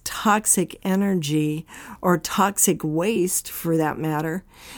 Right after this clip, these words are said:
that is poisoning your mind and your whole system. It takes energy, mental energy, to hold on to things that have happened to you in the past.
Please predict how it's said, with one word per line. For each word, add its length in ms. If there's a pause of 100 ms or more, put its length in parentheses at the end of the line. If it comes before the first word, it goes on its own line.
(140)
that 200
is 200
poisoning 1000
your 180
mind 520
and 160
your 140
whole 280
system. 800 (680)
It 260
takes 480 (120)
energy, 880 (680)
mental 720
energy, 920 (100)
to 220
hold 440
on 400
to 640 (400)
things 360
that 120
have 140
happened 460
to 120
you 160
in 140
the 80
past. 680